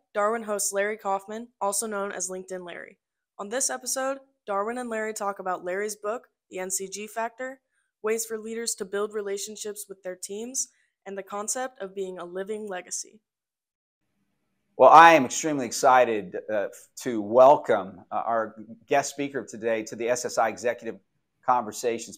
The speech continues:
Speaker 2: podcast, sponsored by Concise Engineering today and my good friend, Mister Bushko. But Larry Kaufman is the best-selling author of The N C G Factor, uh, amazing book. Uh, I really appreciated it. A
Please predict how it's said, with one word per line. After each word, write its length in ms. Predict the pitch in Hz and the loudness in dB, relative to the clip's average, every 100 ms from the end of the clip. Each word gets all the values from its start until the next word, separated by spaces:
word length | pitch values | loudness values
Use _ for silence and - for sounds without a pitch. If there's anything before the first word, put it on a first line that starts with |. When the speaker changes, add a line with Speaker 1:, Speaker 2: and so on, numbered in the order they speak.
| - | 0
Speaker 2:
podcast, 440 | 113 - 101 101 | 2 2 -4 -6
sponsored 440 | - 143 151 156 107 | -6 -2 -2 -2 2
by 160 | 120 | 2
Concise 460 | 110 117 156 143 156 | 2 2 4 4 2
Engineering 460 | 127 113 139 131 | -6 -6 -6 -6
today 420 | 113 98 101 107 110 | -8 -8 -4 -4 -4
and 180 | 95 - | -10 -16
my 120 | 101 | -16
good 240 | 95 107 - | -8 -8 -8
friend, 240 | - 104 | -10 -10
Mister 240 | 101 - 90 | -10 -14 -4
Bushko. 520 | 110 117 - 95 87 | -4 -4 -4 -4 -4
But 140 | 98 - _ _ _ - | -8 -10 _ _ _ 6
Larry 240 | 139 170 | 12 12
Kaufman 540 | 165 147 151 156 127 123 | 12 12 12 12 6 0
is 140 | 113 | 0
the 100 | 120 | -2
best-selling 580 | 95 135 151 - 135 120 | 4 4 6 4 2 4
author 400 | 120 120 120 113 | 2 2 0 -2
of 140 | 107 101 | -2 -6
The 180 | 107 | -8
N 120 | 123 127 | -8 -8
C 180 | - | -10
G 240 | 90 113 131 | -12 -10 -4
Factor, 600 | 131 127 123 - 120 117 - _ _ _ | 4 4 4 0 -4 -4 -8 _ _ _
uh, 180 | 101 98 104 | -4 -4 -2
amazing 540 | 113 135 135 123 107 | 2 2 2 -4 0
book. 320 | 117 120 117 - - | 4 4 2 -8 -2
Uh, 60 | |
I 240 | 101 110 120 | 0 4 2
really 260 | 120 117 | 2 -2
appreciated 580 | 107 120 110 113 110 107 | -4 -8 -6 -2 0 0
it. 200 | 107 | -2
A 40 | 104 | -4